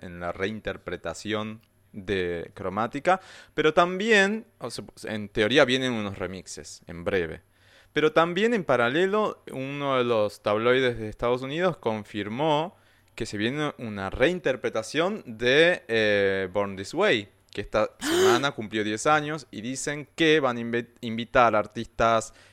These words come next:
Speaker 1: L G B T Q I A plus y, eh, aliades para formar parte de reversiones de Born This Way. Puede ser,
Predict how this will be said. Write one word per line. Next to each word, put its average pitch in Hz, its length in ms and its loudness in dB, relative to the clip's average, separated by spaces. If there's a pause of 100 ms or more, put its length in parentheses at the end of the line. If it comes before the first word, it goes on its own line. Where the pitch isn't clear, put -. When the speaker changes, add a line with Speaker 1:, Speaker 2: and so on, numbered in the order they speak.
(120)
Speaker 1:
L 120 160 0
G 113 100 -8
B 104 120 -2
T 101 200 -4
Q - 180 -18
I 87 100 -8
A 87 80 -8
plus 143 460 2 (460)
y, 175 440 0 (180)
eh, 101 320 -2
aliades 123 880 0 (440)
para 135 360 6
formar 113 560 -4
parte 110 300 -2
de 117 300 0
reversiones 113 1300 0
de 90 240 -4
Born 92 300 -6
This 92 180 -14
Way. 92 200 -2 (360)
Puede 160 220 2
ser, 175 420 0